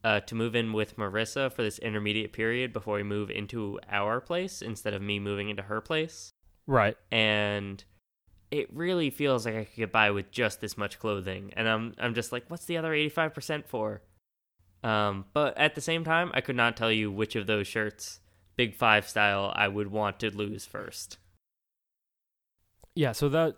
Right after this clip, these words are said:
Speaker 2: so I have the feeling about a bunch of my clothing, uh, that it's not even that I, like, I know I don't need as many shirts as I have, but there's not
Speaker 1: But I
Speaker 2: any
Speaker 1: want them.
Speaker 2: specific.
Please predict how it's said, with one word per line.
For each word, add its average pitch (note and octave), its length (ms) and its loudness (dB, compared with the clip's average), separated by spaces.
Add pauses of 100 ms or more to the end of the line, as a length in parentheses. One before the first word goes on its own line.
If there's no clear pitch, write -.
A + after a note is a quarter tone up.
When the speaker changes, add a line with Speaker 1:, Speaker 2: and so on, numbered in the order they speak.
Speaker 2:
so E3 180 2
I F3+ 100 4
have G3 100 2
the F#3+ 100 -2
feeling E3 300 4
about C#3 340 4
a C3+ 60 -2
bunch C3 240 0
of B2+ 60 0
my A#2+ 100 2
clothing, A2+ 580 4
uh, G2+ 420 -2
that G#2+ 180 -4 (480)
it's D3+ 120 -2
not F#3+ 140 6
even F#3 220 6
that D3 180 4 (180)
I, D3 160 -2
like, E3+ 240 0
I F3 100 6
know F#3 280 8
I D3 80 8
don't C3 300 4
need A#2 280 2
as A2 120 -4
many A2+ 160 0
shirts A#2 260 -2
as G#2+ 100 -4
I G2+ 140 -2
have, G#2 340 0 (1000)
but C3+ 420 6
there's D#3 180 6
not G3 180 6
Speaker 1:
But - 80 6
I B2 40 8
Speaker 2:
any E3+ 140 6
Speaker 1:
want G3 140 6
them. D3 80 4
Speaker 2:
specific. A#2+ 300 -2